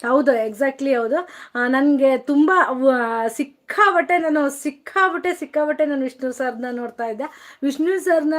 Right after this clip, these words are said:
actually ನಾನು ಡೈರೆಕ್ಟಾಗಿ ಮೀಟ್ ಮಾಡೋ ಅವಕಾಶ ಕೂಡ ನನಗೆ ಸಿಕ್ಕಿದೆ. ಅದೊಂದು ಹೆಮ್ಮೆ ಅಂತಾನೆ ಹೇಳ್ಬೋದು. Because ಪುನೀತ್ ಸರ್ನ ಮೀಟ್ ಮಾಡಕ್ ಆಗ್ಲಿಲ್ಲ. So ಅದಕ್ಕೆ ಮುಂಚೆ ದೇವರು ಕರೆ ಬಂದ್ಬಿಡ್ತು ಅವರಿಗೆ. But ಮೂವಿಯಲ್ಲಿ ನೋಡಿದ್ದೀನಿ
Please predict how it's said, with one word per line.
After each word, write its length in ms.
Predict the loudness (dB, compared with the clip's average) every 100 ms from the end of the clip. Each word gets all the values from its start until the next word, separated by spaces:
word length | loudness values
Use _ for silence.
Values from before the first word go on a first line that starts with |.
| 0 -2
actually 320 | -2 -4 -2 0
ನಾನು 180 | 0
ಡೈರೆಕ್ಟಾಗಿ 400 | 0 -2 -2 -2
ಮೀಟ್ 440 | -2 -2 -2 -4 -4
ಮಾಡೋ 280 | -2 0 -2
ಅವಕಾಶ 360 | -2 -4 -4 -4
ಕೂಡ 160 | -4 -4
ನನಗೆ 200 | -4 -6
ಸಿಕ್ಕಿದೆ. 360 | -6 -6 -2 -2
ಅದೊಂದು 320 | -2 -4 -4 -6 -12 -20 _
ಹೆಮ್ಮೆ 320 | -4 -2 0 0
ಅಂತಾನೆ 340 | 0 0 2
ಹೇಳ್ಬೋದು. 500 | 2 2 0 -2 -2
Because 540 | -4 -4 0 0 0
ಪುನೀತ್ 340 | -2 0 0 0
ಸರ್ನ 260 | -2 0 0
ಮೀಟ್ 280 | -2 -4 -6
ಮಾಡಕ್ 280 | -6 -4
ಆಗ್ಲಿಲ್ಲ. 580 | -4 -2 -2 -2 -4 -4 -4 -6 -20 _ -2
So 140 | 0
ಅದಕ್ಕೆ 240 | 0 -2
ಮುಂಚೆ 320 | -2 -2 -2 0
ದೇವರು 460 | 0 0 0 0
ಕರೆ 240 | -2 -4 -2
ಬಂದ್ಬಿಡ್ತು 460 | -4 -6 -8 -4
ಅವರಿಗೆ. 540 | -4 -4 -6 -10 -14 -8
But 200 | -6 -2
ಮೂವಿಯಲ್ಲಿ 540 | -2 2 2 2 2 0
ನೋಡಿದ್ದೀನಿ 600 | 0 0 0 0 -2